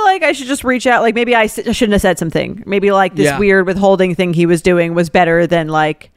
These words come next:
Speaker 1: being all alone or not going on any dates." And I think that's what's happening here. And I
Speaker 2: Mm-hmm.
Speaker 1: relate to the feeling, so I understand where she's coming from. But I think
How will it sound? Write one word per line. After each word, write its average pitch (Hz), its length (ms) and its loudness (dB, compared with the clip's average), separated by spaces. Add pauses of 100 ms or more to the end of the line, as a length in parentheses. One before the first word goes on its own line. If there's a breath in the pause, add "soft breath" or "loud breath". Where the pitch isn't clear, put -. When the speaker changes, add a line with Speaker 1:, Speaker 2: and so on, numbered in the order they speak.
(720)
Speaker 1:
being 175 340 0
all 170 340 2
alone 147 340 -2
or 160 80 -2
not 160 340 0
going 156 220 0
on 139 140 -2
any 143 200 -4
dates." - 560 -10
And 180 180 0
I 175 80 0
think 190 180 -4
that's 175 260 -2
what's 175 140 -4
happening 156 480 -4
here. 190 420 0 (500 soft breath)
And 202 120 -4
I 208 40 2
Speaker 2:
Mm-hmm. 190 100 0
Speaker 1:
relate 208 300 2
to 226 120 0
the 196 100 -2
feeling, 214 500 0
so 196 160 -2
I 180 120 4
understand 170 920 -4 (600)
where 196 160 0
she's - 180 -6
coming 202 300 -2
from. 269 340 0
But 190 180 0
I 180 120 0
think 180 380 -8